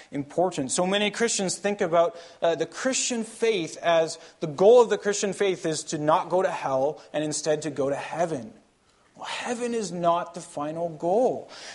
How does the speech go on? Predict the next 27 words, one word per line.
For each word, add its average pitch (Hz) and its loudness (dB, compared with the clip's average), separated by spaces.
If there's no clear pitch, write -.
Uh, 170 6
the 180 2
hope 294 4
of 240 -2
the 226 2
apostles 202 2
and 190 0
the 170 4
hope 262 -2
that 156 -4
Jesus 208 -8
himself 202 -2
taught 294 -4
us 233 -2
to 214 -4
look 220 0
forward 269 0
to 156 -2
is 190 -2
not 233 -2
heaven, 233 -2
but 180 0
the 185 -6
resurrection 165 -4
of 139 0
our 139 4
bodies. 135 -2